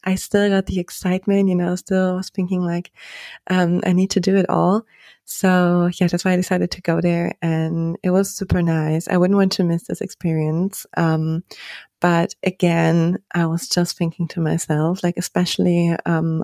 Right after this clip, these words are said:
with, like, working with my daughter,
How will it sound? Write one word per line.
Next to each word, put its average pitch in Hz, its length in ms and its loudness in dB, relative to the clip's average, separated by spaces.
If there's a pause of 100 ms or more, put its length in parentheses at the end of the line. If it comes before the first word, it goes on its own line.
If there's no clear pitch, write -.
with, 170 160 0
like, 165 200 0
working 165 600 2 (720)
with 160 600 2
my 156 180 4
daughter, 156 840 2